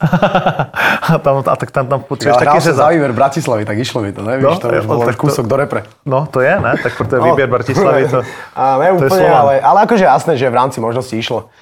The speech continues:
Speaker 2: Ale akože toto, že mne by išlo všetko, čo by som sa chytil, lebo ja som proste, že dríž aj disciplinovaný človek, že ja by som s tým nemal problém, takže akože len tak
Speaker 1: Mhm.
Speaker 2: hovorím.
Speaker 1: Co se nejvíc za ty tři roky, co jsi byl vlastně vynuceně jakoby mimo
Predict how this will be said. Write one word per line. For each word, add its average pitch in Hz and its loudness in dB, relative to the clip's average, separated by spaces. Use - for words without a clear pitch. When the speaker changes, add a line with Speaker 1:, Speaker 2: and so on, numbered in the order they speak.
Speaker 2:
Ale 180 4
akože 185 0
toto, 196 0
že 180 4
mne 170 2
by 185 2
išlo 190 0
všetko, 180 0
čo - 0
by 131 -2
som 123 -4
sa 131 -2
chytil, 123 -4
lebo 127 2
ja 139 4
som 135 -4
proste, 139 -2
že 131 2
dríž 127 0
aj 120 2
disciplinovaný 117 -2
človek, 117 0
že 107 -2
ja 110 2
by 110 -2
som 113 -4
s 104 -8
tým 113 -2
nemal 113 2
problém, 104 -2
takže 104 -2
akože 101 -8
len 101 -4
tak 101 -4
Speaker 1:
Mhm. 120 -6
Speaker 2:
hovorím. 98 -6
Speaker 1:
Co 139 -2
se 190 2
nejvíc 143 0
za 120 -2
ty 123 -2
tři - -2
roky, 120 -2
co 120 -6
jsi 110 -2
byl 127 0
vlastně 123 0
vynuceně 123 -2
jakoby 139 -2
mimo 110 0